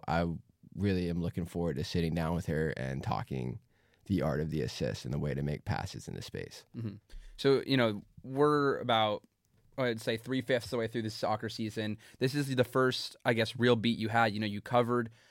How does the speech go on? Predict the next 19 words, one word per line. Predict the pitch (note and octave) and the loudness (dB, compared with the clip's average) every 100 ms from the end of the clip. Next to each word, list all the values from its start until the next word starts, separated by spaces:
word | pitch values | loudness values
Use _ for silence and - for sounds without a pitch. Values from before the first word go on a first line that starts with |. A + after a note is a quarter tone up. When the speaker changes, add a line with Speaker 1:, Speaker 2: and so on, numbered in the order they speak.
| _ | _
Speaker 2:
track | - B2 A#2 | -2 0 0
and | A#2 | -2
field, | A2+ A#2+ A2+ A2+ A2 | -2 0 2 0 -4
you | A2 | -2
covered | A#2 A2+ A2+ | -2 -2 -2
the | A2+ | 0
Worlds, | A2+ A2 G#2 G#2+ - | 2 2 0 -2 -6
but | A#2 | -6
this | G2+ B2+ | -2 -2
is | C3+ - | -2 0
something | A#2+ A#2 A#2 | 0 0 2
that, | A2 G2+ G2+ | 2 2 0
you | |
know, | G#2+ | -2
you've | G#2 G2+ A#2+ A2 G#2 | -2 -2 -2 -2 -6
just | G#2+ A#2+ B2 | -2 -2 0
had | A#2 A2+ | -2 -2
to | A2+ | -6
yourself. | G#2 - A#2 G#2+ G2+ | -6 -2 0 2 -2